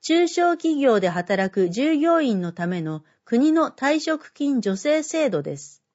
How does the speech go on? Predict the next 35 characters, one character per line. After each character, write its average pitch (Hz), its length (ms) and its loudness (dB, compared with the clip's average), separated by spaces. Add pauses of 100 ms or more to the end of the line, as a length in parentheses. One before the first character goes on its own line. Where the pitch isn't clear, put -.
(920)
国 277 320 2
が 320 180 2
掛 - 220 -4
け 320 140 -2
金 269 300 0
の 170 80 0
一 160 260 -2
部 247 180 0
を 156 120 0
助 147 140 -6
成。 160 580 -2 (760)
掛 233 160 -2
け 339 140 -2
金 254 320 0
は 156 240 -6
全 294 300 0
額 311 260 -2
非 - 140 -14
課 320 160 4
税。 147 440 -6 (680)
管 359 340 6
理 208 120 4
が 156 140 0
簡 202 340 -2
単。 180 500 -4 (720)
詳 311 320 4
し 359 120 -12
く 202 220 2
は、 147 240 -2 (340)
独 220 280 4
立 339 260 4
行 311 200 4
政 294 360 4
法 277 280 6
人、 147 360 -6